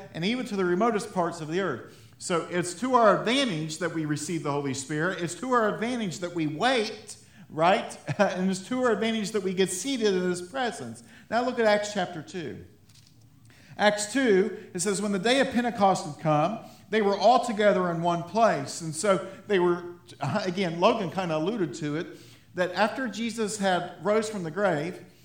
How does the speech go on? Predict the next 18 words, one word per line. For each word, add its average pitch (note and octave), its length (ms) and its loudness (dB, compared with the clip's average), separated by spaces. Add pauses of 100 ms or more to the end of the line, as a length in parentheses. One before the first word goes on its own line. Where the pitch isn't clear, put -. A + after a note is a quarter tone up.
(460)
he G3 180 -4
actually G3 600 -2
showed A#3+ 340 0
himself, D#3+ 880 0
I D3 40 -12
think G3 200 -6
it's D#3 120 -6
Luke F3 520 0
that D3+ 100 -8
says E3 220 -6
he E3 100 -4
showed G#3+ 260 -4
himself E3+ 400 -4
to D#3+ 80 -6
over D#3 220 -4
five G3+ 320 -2
hundred E3+ 340 -4
people. A2 540 -10